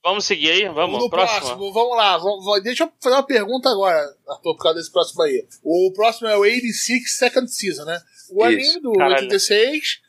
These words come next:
Speaker 1: Caralho, ainda continua, ainda
Speaker 3: Não.
Speaker 1: continua essa merda?
Speaker 2: Acabou, acabou? Vão lançar os últimos episódios?
Speaker 3: Não, vão
Speaker 2: Eu tô
Speaker 3: lançar em
Speaker 2: fazendo essa
Speaker 3: março.
Speaker 2: merda.
Speaker 3: Vão lançar em março
Speaker 2: Porra,
Speaker 3: os últimos
Speaker 2: esqueci,
Speaker 3: dois
Speaker 2: esqueci que era
Speaker 3: episódios.
Speaker 2: fevereiro.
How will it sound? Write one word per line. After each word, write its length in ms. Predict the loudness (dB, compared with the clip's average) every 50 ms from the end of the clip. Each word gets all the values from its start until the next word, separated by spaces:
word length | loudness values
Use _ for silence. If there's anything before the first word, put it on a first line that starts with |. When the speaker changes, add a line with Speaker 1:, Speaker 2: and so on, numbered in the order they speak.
| _ _ _
Speaker 1:
Caralho, 520 | -10 -4 0 0 0 2 0 0 0 0 0
ainda 200 | 0 0 0 -4
continua, 720 | -2 -2 -2 -2 -2 -2 -4 -2 -2 0 0 0 2 2 0 0 0 0
ainda 200 | -2 0 -2 -2 0
Speaker 3:
Não. 100 | 0 0
Speaker 1:
continua 280 | 0 2 0 0 0
essa 200 | -2 -2 -2 -4
merda? 420 | -2 -2 -2 -2 -4 -6 -8 -10 -10 _ _
Speaker 2:
Acabou, 540 | -4 -4 -2 0 -2 -2 0 0 -2 -2 -2
acabou? 460 | -4 0 0 0 2 2 2 2 2 0 0 -4 _ _
Vão 120 | -4 0 0
lançar 260 | 0 2 2 0 0
os 80 | 0 -2
últimos 300 | -4 -8 -8 -6 -6 -6
episódios? 680 | -6 -6 -6 -2 0 0 0 0 -2 -8 -18 -20 _ _
Speaker 3:
Não, 340 | -16 -6 -2 0 0 0 0
vão 120 | 0 0 0
Speaker 2:
Eu 60 | 0
tô 40 | 0
Speaker 3:
lançar 240 | 0 2 2 2
em 80 | 0 0
Speaker 2:
fazendo 80 | 0 0 2 2
essa 80 | 2 2
Speaker 3:
março. 20 | 2 0
Speaker 2:
merda. 140 | -2 -4 -10 _ _ _ _ -2
Speaker 3:
Vão 100 | 0 0
lançar 280 | 0 0 0 0 0 0
em 40 |
março 340 | 0 0 0 0 2 0 0
Speaker 2:
Porra, 80 | 0 -2 -2
Speaker 3:
os 20 |
últimos 320 | -2 -4 -2 -2 0 0 0
Speaker 2:
esqueci, 120 | -2 0
Speaker 3:
dois 220 | 0 0 0 2 0
Speaker 2:
esqueci 220 | 0 0 0 0
que 60 | 0
era 100 | 0 0
Speaker 3:
episódios. 200 | 0 0 -2 -2
Speaker 2:
fevereiro. 420 | -2 -2 -4 -4 -2 -2 -2 -2